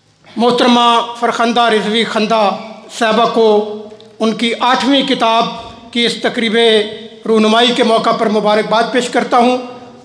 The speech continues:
आठ किताबें लिखना मैं समझता हूँ कि ये बहुत काबिल कदर और लायक तहसीन काम है।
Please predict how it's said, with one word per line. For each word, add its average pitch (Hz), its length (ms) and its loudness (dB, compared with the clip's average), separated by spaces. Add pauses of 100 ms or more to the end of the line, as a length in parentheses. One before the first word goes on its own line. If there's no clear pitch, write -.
आठ 277 340 2
किताबें 247 400 -2
लिखना 240 320 -2 (560)
मैं 220 120 0
समझता 226 400 0
हूँ 240 140 2
कि 233 80 0
ये 226 140 2
बहुत 226 400 0
काबिल 220 300 0
कदर 220 320 0 (420)
और 202 140 2
लायक 214 300 2 (120)
तहसीन 196 380 -2
काम 165 260 -2
है। - 120 -8